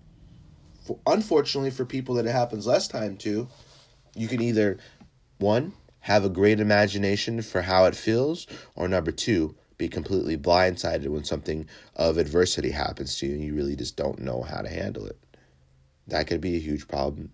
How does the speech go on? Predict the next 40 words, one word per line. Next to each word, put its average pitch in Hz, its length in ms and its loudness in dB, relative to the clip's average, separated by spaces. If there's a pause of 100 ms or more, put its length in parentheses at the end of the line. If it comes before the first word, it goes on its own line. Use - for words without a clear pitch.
(120)
That's 73 220 -4
a - 60 -8
problem 73 380 -6
in 73 100 -8
life. 71 240 -10 (260)
That's - 200 -4
happened 80 320 -2
to 78 40 -6
me 80 120 -4
before, 76 440 -4
but 69 260 -8 (280)
my 80 160 0
job 80 320 0
is 76 200 -2
to - 120 -4
ensure 76 380 -4
that 71 160 -2
everything 73 360 -4
that 71 120 -6
I'm 71 160 -6
feeling 78 360 -4
and 65 140 -6
can 78 260 -4
feel 80 400 -2 (240)
is 73 140 -2
something 80 420 -2
that 71 120 -2
I 73 40 -2
have 73 220 -4
an 69 80 -6
idea, 69 400 -4
a 78 60 -2
great 85 320 4
idea 76 460 0
of, 69 400 -2
and 53 160 -10 (180)
how 90 320 4
it 78 100 0
feels, 73 480 -2
and 65 140 -8